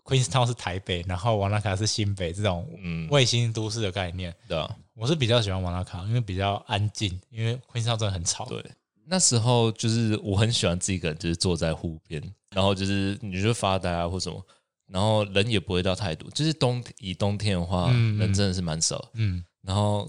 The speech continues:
Speaker 2: 可是像 Queenstown 就是，哇，
Speaker 1: 真的很多。
Speaker 2: 爆炸，
Speaker 1: 而且，
Speaker 2: 很可怕。
Speaker 1: 诶，瓦纳卡还有一个活动，就是你可以租那个船，那，那叫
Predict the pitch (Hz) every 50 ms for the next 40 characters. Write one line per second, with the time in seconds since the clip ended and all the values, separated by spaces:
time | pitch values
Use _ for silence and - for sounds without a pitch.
0 | - _ _ _ _ _ _ - 107 98 110 131 131 123 - 131 123 117 - -
1 | - 110 - - - 117 113 104 101 98 104 101 104 104 104 - - 107 95 85
2 | - 113 107 98 98 90 87 82 90 87 85 85 - _ - - 101 92 87 85
3 | - - 92 85 80 - - - 110 123 - _ _ _ _ - - 147 147 175
4 | 160 143 - - - 87 175 202 220 - - _ _ _ _ _ _ _ _ _
5 | _ - 139 156 175 156 147 143 147 135 127 113 117 107 - 95 101 110 117 120
6 | 113 107 110 - 120 107 98 90 - - 107 101 95 92 - - 107 101 101 104
7 | 104 107 95 - 98 92 87 87 85 85 85 87 - - - - - 98 90 131
8 | 135 127 123 131 120 110 127 113